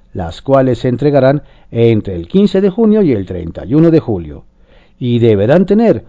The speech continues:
una capacidad de hasta uno punto ocho litros cúbicos, ser de acero inoxidable e incluir vaporera, pues la secretaria Alejandra Frausto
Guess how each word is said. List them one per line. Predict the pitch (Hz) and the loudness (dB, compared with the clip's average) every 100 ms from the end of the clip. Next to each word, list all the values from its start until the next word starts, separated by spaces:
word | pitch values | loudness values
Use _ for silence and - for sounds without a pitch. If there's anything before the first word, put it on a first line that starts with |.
| - - | -18 -4
una | 123 131 147 | 0 2 2
capacidad | - 165 - 160 156 156 | 0 -2 -2 -4 0 0
de | 151 | 2
hasta | 147 - 117 - _ | 0 -2 -6 -6 _
uno | 202 202 202 | 0 2 0
punto | 185 185 175 143 | 0 0 2 2
ocho | 143 143 135 | 0 0 -2
litros | 107 131 139 - | -2 -6 -8 -6
cúbicos, | 110 87 - 85 - _ _ _ _ _ _ | -6 -6 -10 -16 -16 _ _ _ _ _ _
ser | - 135 127 | -2 0 0
de | 110 | -2
acero | 87 131 113 | -4 -2 -2
inoxidable | 90 - 101 165 190 196 - - - | -2 -8 -2 0 2 -2 -4 -20 -4
e | 127 | 0
incluir | 120 113 110 127 185 165 | 0 -2 0 2 2 0
vaporera, | 113 113 104 - 87 95 196 202 101 - _ _ _ _ | -2 -2 -2 -6 -6 0 0 0 -8 -18 _ _ _ _
pues | 123 123 113 | 2 2 2
la | 113 | 0
secretaria | - 113 120 117 107 | -2 -4 -2 0 -2
Alejandra | 95 87 104 127 | -4 -6 -4 -4
Frausto | 175 170 117 180 | 2 0 2 -2